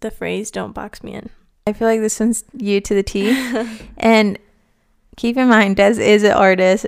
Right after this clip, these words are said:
Speaker 2: She's a photographer, so she does kinda have, like, the eye to, like, do this type of stuff. Like, to, like, does that make sense? Like, you
Speaker 1: Yeah.
Speaker 2: have an eye
Speaker 1: Mm-hmm.
Speaker 2: for, like, life.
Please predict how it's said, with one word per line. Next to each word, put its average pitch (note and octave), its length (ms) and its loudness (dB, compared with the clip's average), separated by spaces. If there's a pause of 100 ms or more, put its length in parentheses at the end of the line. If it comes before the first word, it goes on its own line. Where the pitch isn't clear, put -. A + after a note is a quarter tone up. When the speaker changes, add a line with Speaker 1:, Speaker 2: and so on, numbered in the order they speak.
Speaker 2:
She's G#3 260 -4
a G3 80 -2
photographer, G3 640 -2
so G3 160 -2
she F#3+ 200 -6
does F#3 260 0
kinda G3+ 260 -2
have, F#3+ 200 -2
like, F#3+ 200 -4
the - 120 -2 (100)
eye F3 400 0
to, F#3 140 -6
like, F3 380 -4 (800)
do G3 280 0
this A3 260 -2
type G#3+ 280 -4
of A#3+ 80 -6
stuff. A#3+ 280 -2
Like, G3 300 -2 (340)
to, - 200 -6 (180)
like, A3+ 220 -8
does A#3+ 140 -4
that A#3+ 100 -4
make A#3 160 -4
sense? A#3+ 200 -4
Like, G#3 120 0
you B3 100 0
Speaker 1:
Yeah. A#3 60 4
Speaker 2:
have A3+ 160 4
an A3 140 2
eye F3+ 300 2
Speaker 1:
Mm-hmm. A3 80 -2
Speaker 2:
for, F#3 160 0
like, E3+ 380 0 (420)
life. - 460 0